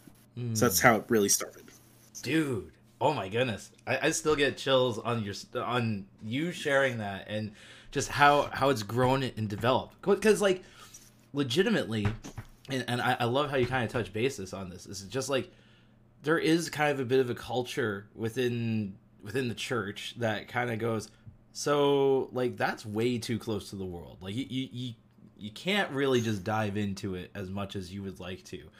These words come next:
Speaker 2: Um, like, sharing a story personally, when we were throwing the idea of, uh, Graphic Word being connected with Youth for Christ here, um, like, that, that was my main concern, was that they're gonna be like,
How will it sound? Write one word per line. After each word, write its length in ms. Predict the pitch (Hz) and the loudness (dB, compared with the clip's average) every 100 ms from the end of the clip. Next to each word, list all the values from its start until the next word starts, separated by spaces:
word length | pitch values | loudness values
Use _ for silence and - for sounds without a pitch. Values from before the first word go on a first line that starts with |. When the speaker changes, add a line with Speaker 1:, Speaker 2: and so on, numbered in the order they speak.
| - - - | -20 -20 -8
Speaker 2:
Um, 600 | - 123 117 107 101 95 92 - 92 73 | 2 2 4 0 -4 -8 -12 -16 -12 -6
like, 180 | 113 110 | -2 0
sharing 320 | - 175 151 | 2 0 0
a 40 | 127 | -2
story 460 | - 131 127 113 | -2 0 2 0
personally, 580 | 98 - 139 117 110 101 - - - - | -2 -2 -2 -2 -4 -6 -10 -20 -14 -4
when 340 | 127 123 120 - | -2 -2 -4 -8
we 200 | 117 127 | -4 0
were 300 | 151 156 139 | 4 4 4
throwing 380 | 113 - 139 123 | 2 0 0 2
the 80 | 113 | 0
idea 420 | 110 104 113 107 | -2 0 0 0
of, 260 | 98 - - | -2 -8 -12
uh, 260 | - 110 101 | -2 0 0
Graphic 300 | 95 117 104 | 0 0 0
Word 280 | 95 107 92 | -2 -4 -2
being 220 | 107 98 | -4 -4
connected 400 | 98 104 104 104 | -4 -6 -6 -8
with 180 | 95 95 | -8 -6
Youth 200 | 104 101 | -8 -6
for 140 | 87 | -10
Christ 420 | 87 123 143 143 | -6 -4 -4 -4
here, 340 | - 98 85 - 113 - - - _ - | -10 -12 -12 -14 -18 -18 -20 -20 _ 0
um, 760 | 117 117 113 110 107 101 92 - _ _ _ | 2 2 2 0 -2 -4 -6 -12 _ _ _
like, 140 | 120 107 | -6 0
that, 180 | 110 - | 0 2
that 140 | 160 | 2
was 100 | 175 | 2
my 180 | 123 110 | 0 0
main 600 | 104 101 107 107 113 110 | -2 -2 -2 0 0 -2
concern, 540 | 104 92 110 123 117 | -4 -6 -4 -2 -2
was 120 | 98 92 | -4 -6
that 180 | 98 95 | -6 -6
they're 100 | 107 | -6
gonna 160 | 127 | -4
be 100 | 101 | -4
like, 220 | 98 87 | -6 -8